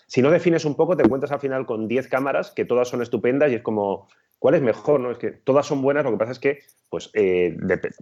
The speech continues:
depende del tipo de fotógrafo, depende para quién se la vayas a comprar. Pero sí, lo que dices tú, o sea, opción fácil, una, una seis mil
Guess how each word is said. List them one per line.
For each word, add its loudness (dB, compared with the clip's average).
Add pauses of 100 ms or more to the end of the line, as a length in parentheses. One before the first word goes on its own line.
(180)
depende 2
del 0
tipo 4
de 6
fotógrafo, 2
depende 2
para 0
quién 2
se -8
la 4
vayas 4
a -4
comprar. 0 (240)
Pero 2
sí, 2
lo 6
que 6
dices 0
tú, 0
o -2
sea, -2
opción 0
fácil, -2
una, 0
una -2
seis -4
mil 0